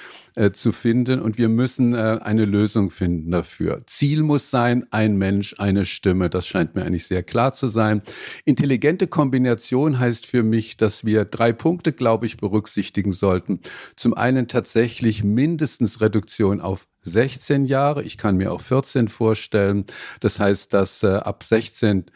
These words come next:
äh, tatsächlich auch, äh, jeder, jede das Recht hat, äh, eigenständig zu wählen.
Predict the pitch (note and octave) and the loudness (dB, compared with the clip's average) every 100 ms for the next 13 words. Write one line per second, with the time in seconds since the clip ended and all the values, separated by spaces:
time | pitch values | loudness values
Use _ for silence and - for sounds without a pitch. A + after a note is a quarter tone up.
0 | - - - G2 F#2+ A2 F#2 G2 F2+ - | -20 -16 0 0 2 0 2 2 0 -2
1 | F2+ - F#2+ E2 - F#2+ F#2 F#2 F#2 G2+ | -4 0 -2 -2 -2 0 0 -2 0 0
2 | G2 G2+ G2+ F2+ G2 G2 G2 F2+ - - | 2 2 0 0 0 2 0 0 -12 -8
3 | - - F#2+ F#2+ - - G2 F2 - G2+ | -4 -2 0 0 0 0 0 0 0 0
4 | - G2 G2+ F#2+ - F#2+ F2+ - - F#2 | 2 0 0 0 0 0 0 -4 -2 0
5 | C3+ D#3 D3+ | 2 2 0